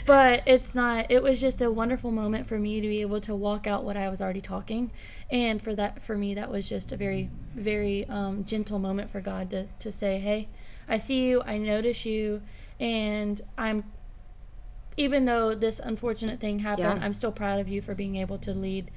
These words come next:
Speaker 1: by example rather
Speaker 2: Yes.
Speaker 1: than, rather than not."
Speaker 2: And I
Speaker 1: So.
Speaker 2: didn't tell you this because it was honestly so weird to me at the time.
Speaker 1: Mm-hmm.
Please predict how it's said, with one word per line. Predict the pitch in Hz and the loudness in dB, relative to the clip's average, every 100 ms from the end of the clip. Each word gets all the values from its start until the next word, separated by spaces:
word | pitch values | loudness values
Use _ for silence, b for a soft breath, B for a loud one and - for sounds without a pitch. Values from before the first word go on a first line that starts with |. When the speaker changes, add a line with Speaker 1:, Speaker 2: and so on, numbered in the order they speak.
| B B | B B
Speaker 1:
by | 226 202 | 4 4
example | 185 190 190 190 190 | 2 -2 -2 -4 -2
rather | 180 180 185 | 2 4 2
Speaker 2:
Yes. | 180 | 0
Speaker 1:
than, | 185 185 - - B B - | -2 -4 -6 -12 B B -4
rather | 196 190 | -2 -2
than | 185 190 | -2 -2
not." | 185 185 175 - | -4 -6 -8 -8
Speaker 2:
And | 208 202 - | -6 -6 -4
I | |
Speaker 1:
So. | 196 | 0
Speaker 2:
didn't | 285 302 | 2 0
tell | - 165 | -2 -4
you | 160 185 | -2 -2
this | 220 262 - - - - - - | -2 -4 -6 -12 -12 -14 -14 -10
because | 196 196 - - | -4 -4 -4 -8
it | 185 | -6
was | - | -4
honestly | 185 175 175 | -4 -4 -6
so | - 180 | -2 0
weird | 175 175 170 | 0 -2 -2
to | 175 | -4
me | 170 | -4
at | |
the | - | -6
time. | - 165 165 190 | -8 -6 -4 -4
Speaker 1:
Mm-hmm. | 240 | -4